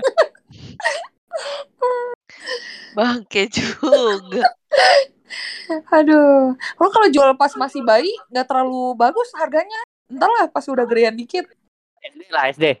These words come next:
Speaker 3: S D udah boleh tuh.
Speaker 2: <laughs> Parah, sumpah. Ditangkep lu, Wats. Nggak boleh tahu jual orang.
Speaker 3: Ah,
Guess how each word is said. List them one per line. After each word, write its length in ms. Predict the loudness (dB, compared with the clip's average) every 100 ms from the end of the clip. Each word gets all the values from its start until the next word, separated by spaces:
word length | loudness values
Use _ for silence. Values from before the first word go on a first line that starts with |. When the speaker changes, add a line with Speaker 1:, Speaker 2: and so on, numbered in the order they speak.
| _
Speaker 3:
S 160 | -6 2
D 80 |
udah 160 | 4 4
boleh 240 | 4 2
tuh. 80 | 0
Speaker 2:
<laughs> 1400 | -4 -6 -10 -12 _ _ _ _ -2 -2 0 -2 -2 -2 0
Parah, 400 | 2 4 2 0
sumpah. 560 | -2 -6 0 0 0 -4
Ditangkep 560 | -14 -2 0 0 -4 -2
lu, 160 | 0 2
Wats. 320 | 4 2 0
Nggak 180 | -10 -8
boleh 300 | -4 -4 -6
tahu 220 | -8 -8 -6
jual 220 | -6 -6
orang. 320 | -6 -6 -6
Speaker 3:
Ah, 140 | -6